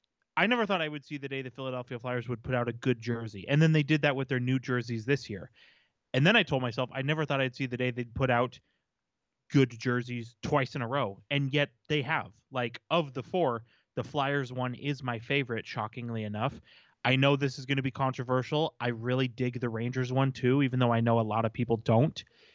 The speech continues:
The Devils one is fun, but kinda boring. The Islanders one, it looks like,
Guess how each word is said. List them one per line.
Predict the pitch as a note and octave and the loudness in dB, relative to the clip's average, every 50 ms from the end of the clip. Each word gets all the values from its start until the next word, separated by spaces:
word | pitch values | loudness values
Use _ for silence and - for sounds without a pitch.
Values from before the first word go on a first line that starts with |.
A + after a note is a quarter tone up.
| _ _ _ _ - | _ _ _ _ 2
The | - C3 | 2 4
Devils | B2 E3 F3+ F#3+ G#3 G3 D#3+ D3 | 6 6 6 6 6 4 4 2
one | E3 F3+ E3+ | 2 2 2
is | D3 A#2+ - | 2 0 -2
fun, | - - - - B2+ B2+ C3+ D3 D3+ C#3+ | -6 -6 -2 0 2 2 2 2 0 0
but | C3 B2+ - | -2 -2 -2
kinda | - C3 B2+ B2 A#2 | -2 -4 -2 -2 -2
boring. | A2+ A#2 A#2+ B2 C3 C#3 D3+ D3+ - _ _ _ _ - | -2 0 0 2 0 0 -2 -4 -10 _ _ _ _ -6
The | A2+ A#2 A#2+ | -2 0 0
Islanders | B2+ C#3+ D3 D3+ D3+ C#3+ D3+ D3+ C#3 - | 2 2 2 0 0 0 0 0 0 -2
one, | D3 D3 C#3+ D3 D3+ D3+ D#3 D#3 - | -2 0 2 2 2 0 -2 -4 -4
it | - C3+ - | -4 -4 -4
looks | - B2+ C3 C#3+ - - - - | -2 -2 -2 -2 -2 -4 -8 -4
like, | C#3+ C3+ C3+ C3 C3 _ - | -2 0 0 0 -2 _ -14